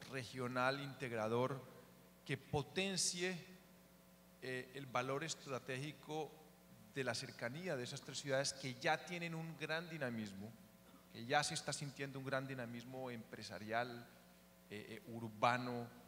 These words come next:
eh, eh, eh, social, que puede llegar, digamos, a, en los próximos diez años a convertirse en un verdadero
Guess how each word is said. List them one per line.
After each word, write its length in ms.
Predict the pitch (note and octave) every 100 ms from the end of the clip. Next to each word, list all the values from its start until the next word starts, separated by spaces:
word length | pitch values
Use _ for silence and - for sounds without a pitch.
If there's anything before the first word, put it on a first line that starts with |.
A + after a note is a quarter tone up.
| - - -
eh, 220 | A2+ A2 G#2
eh, 180 | G#2+ G2+ -
eh, 100 | G2+
social, 840 | - - A2+ - B2+ A#2 B2+ C3 - - - - - - - - - - -
que 140 | C#3+
puede 640 | - - - D3 D#3 E3+ E3+ C3+
llegar, 400 | C3+ B2 C#3 D#3
digamos, 400 | C3 B2 D3+ -
a, 220 | - A#2 -
en 80 | A2
los 80 | -
próximos 420 | B2+ D#3 C#3 A#2
diez 180 | C3 C#3+
años 300 | C#3+ D#3+ - - - - - -
a 140 | A2+
convertirse 760 | C#3+ B2+ A#2+ - C#3 D3+ E3+ C3
en 80 | B2+
un 160 | B2+
verdadero 440 | C#3+ C#3 B2 B2+